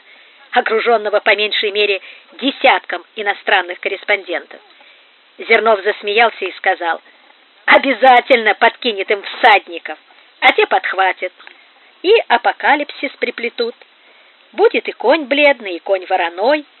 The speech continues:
и всадники смерть несущие, все будет». Читали Библию? Нет? Тогда прочтите и сравните, когда время придет.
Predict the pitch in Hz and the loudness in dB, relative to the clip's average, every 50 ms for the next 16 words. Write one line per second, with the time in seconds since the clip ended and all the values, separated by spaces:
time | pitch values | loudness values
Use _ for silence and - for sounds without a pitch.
0 | _ _ _ _ _ - _ - 349 - - - - - 208 240 330 381 - - | _ _ _ _ _ -14 _ 0 2 2 0 0 -2 2 4 4 4 4 2 0
1 | 370 349 - - 320 - - 269 262 294 285 277 277 - 254 262 247 - - 269 | -8 -8 -6 -6 -8 -8 -6 -4 0 2 2 2 0 -2 -6 -6 -6 -4 -6 -6
2 | 262 247 - - - - 247 233 233 - - - - 508 539 480 254 - - 170 | -4 -2 -2 -2 -2 -2 -2 -4 -6 -8 -8 -4 0 0 0 0 0 -4 -10 -10
3 | - - - _ - _ _ _ _ _ _ _ _ _ _ _ _ _ _ _ | -10 -14 -20 _ -20 _ _ _ _ _ _ _ _ _ _ _ _ _ _ _
4 | _ - - 240 - 311 330 285 240 - - 190 175 - 165 160 143 - - _ | _ -2 -2 0 2 2 2 2 0 -4 -6 -8 -10 -10 -12 -14 -14 -14 -14 _
5 | _ _ _ _ _ _ _ _ _ _ _ _ 170 180 185 214 285 392 _ _ | _ _ _ _ _ _ _ _ _ _ _ _ -16 -8 -4 -2 -2 -2 _ _
6 | _ _ _ _ _ _ _ _ _ _ _ _ _ _ _ _ - - 466 480 | _ _ _ _ _ _ _ _ _ _ _ _ _ _ _ _ -4 -2 0 2
7 | 370 427 392 - 302 302 - - - 415 392 - - 196 170 - _ - 359 - | 4 2 4 4 2 0 0 -2 0 0 0 0 0 -10 -10 -10 _ -4 -4 -2
8 | - 247 214 196 190 196 190 - - 175 190 190 - 196 190 175 196 185 170 175 | 2 0 0 0 -2 -8 -12 -10 -10 -4 -4 -4 -2 -2 -4 -4 -4 -8 -10 -10
9 | 170 - 175 170 165 175 160 156 | -12 -12 -12 -12 -10 -10 -10 -10